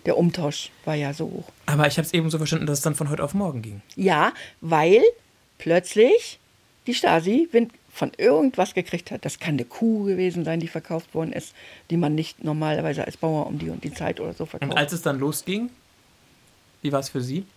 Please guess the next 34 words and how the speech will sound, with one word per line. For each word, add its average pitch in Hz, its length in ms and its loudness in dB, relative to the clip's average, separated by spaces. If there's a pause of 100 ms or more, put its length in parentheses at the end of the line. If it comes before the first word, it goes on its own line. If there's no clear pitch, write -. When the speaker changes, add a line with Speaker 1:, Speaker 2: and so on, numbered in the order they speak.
(200)
Speaker 2:
Als 139 180 -2
klar 170 180 2
war, 175 140 2
wir 165 80 0
gehen 151 320 -4
von 151 140 -4
jetzt 165 160 -2
auf 156 120 -4
gleich, 143 380 -4 (640)
ziehen - 200 -4
wir 139 80 -2
dahin. 110 240 -4 (120)
Speaker 1:
Da 196 300 4 (180)
habe 208 100 -2
ich 208 80 -6
meinen 202 160 2
Eltern 170 420 0 (120)
irgendwie 180 300 -4
total 175 360 -8
vertraut. 156 520 -8 (360)
Mein 180 200 -4
Bruder 185 260 -4
wusste - 260 -8
das 165 220 -12
nicht. - 380 -10
Der 156 140 -6
hat, 165 100 -6 (720)
der 175 100 -4
war 160 140 -4
total 147 260 -10
traurig. - 400 -14
Speaker 2:
Hat 131 80 -4
er 123 60 -2
geweint 113 360 -4